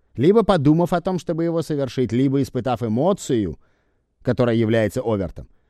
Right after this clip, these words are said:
либо использовав реальное усилие, которое является овертом. Он подвешивает себя из-за этого, либо он подвешивает себя из-за зависимости. Его сделали очень зависимым, очень зависимым.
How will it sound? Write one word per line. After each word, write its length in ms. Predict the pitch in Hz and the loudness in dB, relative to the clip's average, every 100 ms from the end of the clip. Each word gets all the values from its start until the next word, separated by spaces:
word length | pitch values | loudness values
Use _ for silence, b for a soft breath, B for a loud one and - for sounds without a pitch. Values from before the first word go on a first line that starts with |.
| _ - | _ 0
либо 380 | 131 220 208 | 4 6 6
использовав 600 | 202 - 196 170 180 180 | 4 2 -2 0 -2 -2
реальное 440 | 113 107 113 110 107 | -2 0 0 -2 -4
усилие, 460 | 104 - 82 82 | -6 -6 -8 -8
которое 340 | 80 85 92 110 | -10 -8 -4 -4
является 440 | 85 85 85 - | -6 -8 -10 -12
овертом. 300 | 65 57 - _ _ _ _ _ _ _ | -18 -18 -20 _ _ _ _ _ _ _
Он 180 | - 147 | -4 -2
подвешивает 680 | 143 120 113 175 170 151 131 | 0 0 2 0 0 -2 -2
себя 220 | 120 120 | -4 -2
из-за 260 | 117 90 110 | -4 -4 -4
этого, 340 | 95 - 69 - _ _ - | -4 -8 -16 -18 _ _ -6
либо 320 | 98 151 196 | 2 4 6
он 120 | 240 220 | 4 4
подвешивает 600 | 214 165 147 147 147 139 | 2 2 -2 -2 -2 -2
себя 220 | 160 180 | -2 -2
из-за 400 | - 131 117 135 | 0 0 0 -2
зависимости. 840 | 120 139 151 135 113 80 - - _ _ _ _ _ _ _ _ _ _ _ _ _ - | 0 2 2 0 -6 -10 -16 -20 _ _ _ _ _ _ _ _ _ _ _ _ _ -12
Его 220 | 101 156 | -6 -4
сделали 440 | 139 196 202 196 - | 0 0 0 -2 0
очень 580 | 233 262 - - 233 | 0 0 -2 -4 -4
зависимым, 680 | 202 196 196 185 - 107 95 - | -2 -4 -4 -6 -6 -8 -8 -4
очень 640 | 156 214 208 - 131 104 | 0 2 2 0 -4 -4
зависимым. 560 | 85 95 85 - 52 | -6 -8 -10 -14 -20